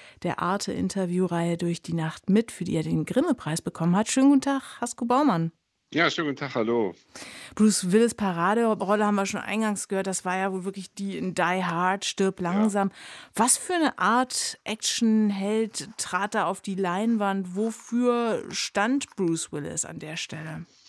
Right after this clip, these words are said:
Speaker 2: Na, also, das war auf jeden Fall eine Zeitenwende im Action-Genre, weil, äh, Bruce Willis, ähm,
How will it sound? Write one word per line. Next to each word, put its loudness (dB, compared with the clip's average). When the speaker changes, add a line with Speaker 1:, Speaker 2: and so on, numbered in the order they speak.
Speaker 2:
Na, -2
also, 0
das -6
war 8
auf 4
jeden 4
Fall 4
eine -2
Zeitenwende 0
im -6
Action-Genre, 0
weil, 2
äh, -2
Bruce -10
Willis, 0
ähm, 2